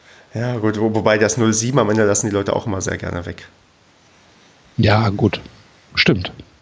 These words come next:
Speaker 1: Ja, me-, meistens sagen wir S C Paderborn, aber ich glaub,
Speaker 2: Ja,
Speaker 1: selbst
Speaker 2: ja, das, ja, stimmt.
Speaker 1: Ich
Speaker 2: Ja, genau. Ärgerst du dich darüber?
Speaker 1: Hm, ich glaube nicht, aber ich finde, es sieht schon ästhetischer aus, wenn's mit dabei ist. Also auch
Speaker 2: Ja.
Speaker 1: vom, vom Klang ist es schon, glaub ich, entspannter, nur S C Paderborn zu sagen, aber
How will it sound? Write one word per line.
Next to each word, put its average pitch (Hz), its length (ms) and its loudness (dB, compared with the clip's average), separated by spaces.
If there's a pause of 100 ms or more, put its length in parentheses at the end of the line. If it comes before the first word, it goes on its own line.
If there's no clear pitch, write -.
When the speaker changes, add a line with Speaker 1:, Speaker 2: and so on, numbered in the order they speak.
(220)
Speaker 1:
Ja, 110 140 -8 (140)
me-, 92 120 -8
meistens 98 300 -2
sagen 120 120 -4
wir 113 80 -4
S - 120 -8
C - 80 -8
Paderborn, 92 440 -10
aber 92 320 -10
ich - 60 -14
glaub, 151 180 2
Speaker 2:
Ja, 240 80 -4
Speaker 1:
selbst 190 260 0
Speaker 2:
ja, 190 60 6
das, 202 180 0
ja, 156 160 4
stimmt. - 460 -8 (320)
Speaker 1:
Ich 208 220 -10
Speaker 2:
Ja, 196 160 2 (280)
genau. 151 240 0
Ärgerst 165 400 2
du 240 40 0
dich 208 160 0
darüber? 208 400 2 (180)
Speaker 1:
Hm, 170 240 -2
ich - 300 -6
glaube 110 480 2
nicht, 143 240 2
aber 123 220 2
ich 120 100 0
finde, 135 220 2
es - 60 0
sieht 135 120 2
schon 151 180 2
ästhetischer 151 580 0
aus, - 200 2
wenn's 120 200 0
mit 120 140 0
dabei 95 240 0
ist. - 240 -2
Also 101 220 0
auch - 80 0
Speaker 2:
Ja. 160 100 2
Speaker 1:
vom, 131 240 -2
vom 110 180 -2
Klang 135 380 0
ist - 160 -2
es 120 100 0
schon, 147 340 2 (180)
glaub 113 120 2
ich, 110 100 2
entspannter, 113 360 0
nur 127 220 4
S - 180 2
C - 80 0
Paderborn 117 460 2
zu - 80 -2
sagen, 110 340 2
aber 95 320 2